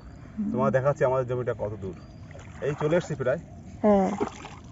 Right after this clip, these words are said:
Speaker 2: আমি অনেকদিন আগে একটা ব্লগে তোমাদের কিন্তু ওই পদ্ম ফুল গাছে, আহ, গাছ দেখিয়েছি, ওখানে আমি ফুল তুলেছি, সেটা দেখিয়েছি।
Speaker 1: হ্যাঁ, এক
Speaker 2: আর
Speaker 1: বছরের
Speaker 2: আজকে
Speaker 1: বেশি হবে।
Speaker 2: শাপলা ফুল তোলা দেখালাম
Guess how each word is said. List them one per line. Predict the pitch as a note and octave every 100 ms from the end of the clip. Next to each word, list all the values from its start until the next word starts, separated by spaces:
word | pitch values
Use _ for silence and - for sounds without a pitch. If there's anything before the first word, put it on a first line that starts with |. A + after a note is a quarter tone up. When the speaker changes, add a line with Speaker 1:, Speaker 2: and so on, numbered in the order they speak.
| - - - - - - - - - - -
Speaker 2:
আমি | - B2+ F3
অনেকদিন | D#3+ F#3 F3+
আগে | F#3+ F3
একটা | F#3 F#3+
ব্লগে | F3+ D#3+ F3+ F#3
তোমাদের | F3+ F3+ F3
কিন্তু | F#3 F3
ওই | F#3 F3
পদ্ম | D#3 D3+ D#3+
ফুল | F3 F3+
গাছে, | E3 D#3 F3
আহ, | E3 D3 D3 C#3+ C3 B2 - -
গাছ | C#3 C#3+
দেখিয়েছি, | C#3+ C#3 D#3 D3 D#3
ওখানে | C#3+ D3+
আমি | D#3
ফুল | - C#3+
তুলেছি, | D3 D3 C#3+ C#3+
সেটা | C#3 C#3+
দেখিয়েছি। | C#3 C#3+ - C#3 D3 - - - - - - -
Speaker 1:
হ্যাঁ, | D#4 D#4+ B3
এক | A3
Speaker 2:
আর | A3
Speaker 1:
বছরের | A#3 B3+
Speaker 2:
আজকে | B3 G#3
Speaker 1:
বেশি | G#3
হবে। | B3
Speaker 2:
শাপলা | G#3+ D3 - F#3
ফুল | F#3+ F#3+
তোলা | D#3+ C#3
দেখালাম | A2+ G#2+